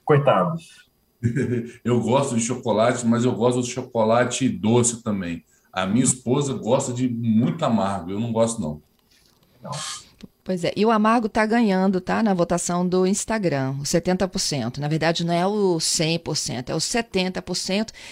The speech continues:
Speaker 3: que a nutricionista acabou de ensinar pra gente que faz bem, tá? Se consumido com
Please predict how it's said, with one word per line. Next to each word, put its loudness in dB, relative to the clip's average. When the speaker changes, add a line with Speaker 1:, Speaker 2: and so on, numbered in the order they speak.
Speaker 3:
que -2
a 4
nutricionista 0
acabou 0
de -2
ensinar 0
pra 0
gente -2
que -4
faz -2
bem, 2
tá? -2
Se -4
consumido 2
com -2